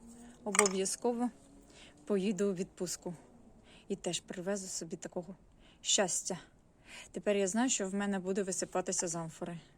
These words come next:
Щиро дякую. І дуже гарний отакий евкаліпт. Е, понюхаю. О,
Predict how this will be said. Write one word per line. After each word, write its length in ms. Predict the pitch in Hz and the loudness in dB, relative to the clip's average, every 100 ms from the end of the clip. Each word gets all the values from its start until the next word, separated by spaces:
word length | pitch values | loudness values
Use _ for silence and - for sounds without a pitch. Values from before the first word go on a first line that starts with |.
| - - - - - - | -14 -14 -14 -20 -20 -6
Щиро 320 | - 190 180 | -2 2 0
дякую. 460 | 165 165 - 175 170 - - - | 0 -2 -2 -4 -6 -10 -12 0
І 180 | 214 214 - | 2 2 0
дуже 440 | 196 220 208 208 | 4 6 6 6
гарний 480 | 185 196 190 190 196 - - - - - | 4 2 2 0 -2 -6 -20 -20 -20 -10
отакий 460 | 185 175 170 196 - | -8 -6 -2 -2 -2
евкаліпт. 520 | 180 - 180 175 - - - - - | -6 -4 -2 0 -2 -4 -4 -2 -2
Е, 140 | 185 - - - - - - - - | -2 -4 -8 -6 -6 -6 -10 -4 4
понюхаю. 520 | 202 202 - 196 196 | 6 6 6 6 6
О, 200 | - 208 | 8 6